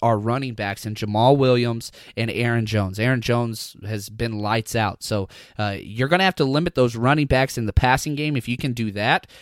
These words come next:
then I think great things are gonna happen. Thanks for putting me on the spot, Nick. Much appreciated.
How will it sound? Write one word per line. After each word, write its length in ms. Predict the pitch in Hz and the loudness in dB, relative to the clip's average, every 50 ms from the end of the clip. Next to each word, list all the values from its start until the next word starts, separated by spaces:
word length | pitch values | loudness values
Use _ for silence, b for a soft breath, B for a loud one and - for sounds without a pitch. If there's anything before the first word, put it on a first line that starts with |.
| B B B | B B B
then 380 | 110 113 113 123 123 139 143 143 | -14 -8 -2 0 0 2 2 2
I 100 | 135 127 | 2 2
think 240 | - 139 127 120 | 2 0 -2 -2
great 240 | - 120 120 117 104 | 0 2 0 2 2
things 240 | - 117 113 107 - | 0 -2 -4 -4 -4
are 40 | 113 | -4
gonna 140 | 107 107 101 | -2 -2 -2
happen. 420 | 107 110 107 101 - 107 104 104 B B B B B - | 0 0 -2 -2 -2 -4 -4 -6 B B B B B -2
Thanks 220 | 143 143 131 - | -2 -2 -2 -4
for 160 | - 135 117 | -8 -10 -6
putting 260 | - - 139 - 104 | -2 -2 -4 -2 -2
me 80 | 123 120 | -4 -4
on 140 | 117 113 107 | -2 -2 -4
the 40 | 101 | -6
spot, 300 | - - 120 110 98 104 | -4 -2 0 0 0 0
Nick. 300 | 110 107 104 - - b b b b b | -2 -4 -4 -6 -8 b b b b b
Much 580 | - 107 110 113 120 135 147 143 - - - - b b b b | -10 -6 -6 -4 0 2 2 2 2 -2 -6 -8 b b b b
appreciated. 360 | 110 - - 123 117 - | -6 -2 0 -2 0 0